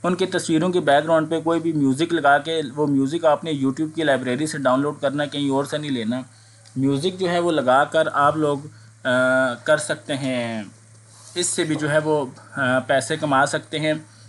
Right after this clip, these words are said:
तो इसमें आपको कुछ भी नहीं करना पड़ेगा, just आपको तस्वीरें बनानी हैं, तस्वीरों के बैकग्राउंड पे म्यूज़िक लगाना है और वो वीडियो बनाकर आप लोगों ने अपने चैनल पर डाल देनी है। इसके बाद जो अगला टॉपिक है जिस पर आप लोग काम कर सकते हैं, जिस पर बहुत ज़्यादा ट्रेंड है कि गवर्नमेंट टेस्ट की प्रिपरेशन के बारे में बताएं।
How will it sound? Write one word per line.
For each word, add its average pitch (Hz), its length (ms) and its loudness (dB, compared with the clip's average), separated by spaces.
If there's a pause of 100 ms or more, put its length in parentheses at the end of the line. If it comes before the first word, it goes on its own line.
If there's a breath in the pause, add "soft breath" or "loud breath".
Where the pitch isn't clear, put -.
(160)
तो 160 120 2
इसमें 180 220 0
आपको 160 260 2
कुछ 165 280 -6
भी 156 160 2
नहीं 175 200 -2
करना 156 280 2
पड़ेगा, 151 460 0
just 151 140 -2
आपको 147 240 0
तस्वीरें 139 460 -2
बनानी 143 280 2
हैं, 143 200 -2
तस्वीरों 139 400 -6
के 156 80 -4
बैकग्राउंड 135 440 2
पे 147 100 -6
म्यूज़िक 131 380 -2
लगाना 135 300 0
है 143 100 0
और 143 120 2
वो 143 200 -2
वीडियो 151 360 -2
बनाकर 131 400 0
आप 135 160 4
लोगों 135 200 -4
ने 143 80 -2
अपने 127 200 -4
चैनल 131 320 0
पर 135 180 2
डाल 110 260 2
देनी 104 220 -6
है। 101 260 -4 (420 loud breath)
इसके 214 180 -4
बाद 226 160 2
जो 226 80 0
अगला 208 300 2
टॉपिक 170 420 2
है 165 120 2
जिस 160 160 -8
पर 156 180 2
आप 147 200 0
लोग 156 140 -4
काम 139 220 2
कर 151 140 0
सकते 143 340 -6
हैं, 151 180 0
जिस 147 120 -6
पर 147 160 -2
बहुत 135 220 -4
ज़्यादा 139 260 0
ट्रेंड 147 280 0
है 160 100 -2
कि 160 140 -8
गवर्नमेंट 165 600 0
टेस्ट 165 260 2
की 170 80 0
प्रिपरेशन 156 580 -2
के 165 120 -4
बारे 139 240 2
में 143 140 -2
बताएं। 131 360 -2